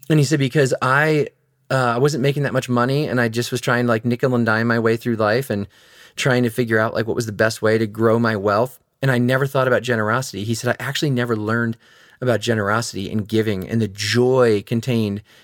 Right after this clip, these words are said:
in giving until, like, I was in, like, my mid fifties, just, like, a decade ago. And, and now I realize, like, I have this whole debt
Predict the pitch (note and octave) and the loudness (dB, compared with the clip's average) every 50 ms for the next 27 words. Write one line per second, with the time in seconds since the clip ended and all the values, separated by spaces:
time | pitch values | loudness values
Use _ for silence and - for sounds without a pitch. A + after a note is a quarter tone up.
0 | _ - B2+ B2 A2+ G#2+ A2 A2+ G#2+ G#2+ G2 F#2 F2+ - _ _ _ _ _ _ | _ -6 -2 -2 -2 0 0 -2 -2 -2 -4 -6 -8 -12 _ _ _ _ _ _
1 | _ _ _ _ _ _ _ - - A#2+ A2+ A#2+ A2 A2 A#2 - A#2 A2 A2+ G#2 | _ _ _ _ _ _ _ -4 -2 -2 0 2 2 0 0 0 0 -2 -2 -2
2 | A2 G#2+ G#2+ - - G2+ G#2 G#2 G#2+ A2 G#2+ - A2+ G#2+ - G#2 F2+ E2+ - G2+ | -2 -2 -2 -4 -4 -4 -2 -2 -2 -2 -2 -2 -6 -6 -6 -6 -10 -8 -8 -8
3 | - A2+ - A2 G2 - A2 A2 - G2+ F#2 F2 E2 F#2 F2 E2+ E2+ - - - | -6 -6 -6 -6 -2 -2 -2 -2 -2 -4 -4 -4 -4 -2 -2 -2 -4 -6 -10 -20
4 | - - - - - D#3 C3+ B2 A#2 A2+ A2 G#2+ G#2 - - _ _ _ _ _ | -20 -20 -20 -14 -6 -2 0 0 2 2 0 0 -2 -6 -10 _ _ _ _ _
5 | _ _ _ - C3 A#2+ A2+ A2 A2+ A2+ A#2+ B2+ C3 B2+ B2 A#2 - A2 G#2+ A2+ | _ _ _ -2 0 2 2 2 2 2 2 2 2 0 0 -2 -2 -2 -2 0
6 | A#2+ A#2 A#2 A2 G#2 G#2+ - G#2+ A2+ A2 G2+ G#2+ - - C3 A#2+ G#2+ G2+ F#2 F#2 | 0 0 2 0 0 -2 -4 -4 -4 -2 -4 -6 -6 -4 -4 -4 -4 -6 -8 -6
7 | - G#2 A2 A2+ G2+ E2+ - _ | -4 -2 -2 -2 -4 -6 -8 _